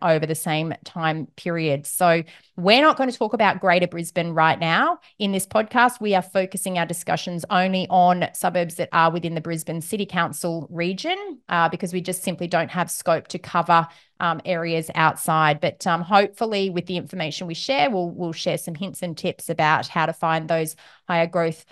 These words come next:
locations that are going to perform over the long term. So Bulimba, definitely one of the,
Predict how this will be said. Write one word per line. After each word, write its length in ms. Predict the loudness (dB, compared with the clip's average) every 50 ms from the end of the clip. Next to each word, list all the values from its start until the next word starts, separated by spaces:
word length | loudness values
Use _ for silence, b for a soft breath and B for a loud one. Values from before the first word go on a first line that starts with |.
| b b
locations 760 | -2 -2 0 0 2 2 2 2 0 -2 -4 -4 -4 -4 -2
that 100 | -2 0
are 60 | 0 0
going 160 | -2 -2 -2
to 80 | -4
perform 440 | -6 -8 -8 -6 -4 -2 -2 -2 -2 -2
over 220 | 0 0 0 0 0
the 80 | 0
long 240 | 2 2 0 0 -2
term. 340 | -2 0 0 0 0 0 -2
So 160 | -2 -4 -2
Bulimba, 480 | -2 -2 -2 0 0 2 4 4 4 4
definitely 380 | 2 -2 -2 -4 -6 -4 -2
one 180 | 0 0 0 0
of 160 | 0 -2 -2
the, 300 | 0 2 2 2 2 0